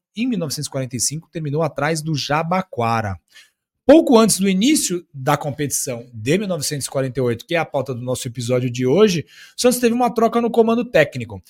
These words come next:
O argentino Abel Picabea foi desligado e deu lugar ao Oswaldo Brandão.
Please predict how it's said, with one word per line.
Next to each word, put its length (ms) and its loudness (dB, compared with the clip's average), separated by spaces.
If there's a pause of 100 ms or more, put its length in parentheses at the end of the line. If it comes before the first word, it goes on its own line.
(200)
O 180 4
argentino 580 2
Abel 340 4
Picabea 720 2
foi 240 2
desligado 640 0 (120)
e 60 -6
deu 160 4
lugar 300 2
ao 320 -2
Oswaldo 720 0
Brandão. 520 0